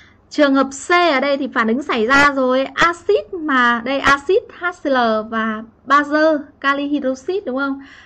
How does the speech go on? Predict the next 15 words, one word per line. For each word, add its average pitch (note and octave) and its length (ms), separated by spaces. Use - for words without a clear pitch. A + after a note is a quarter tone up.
Axit F#4 500
mà A#3+ 80
gặp A#3 200
bazơ C#4 640
thì A3+ 140
thôi, B3+ 280
thôi E4 180
rồi C4 240
luôn. C4+ 360
Kali D4 400
clorua C#4 400
và B3 120
nước E4+ 340
đúng A3+ 120
không? B3 260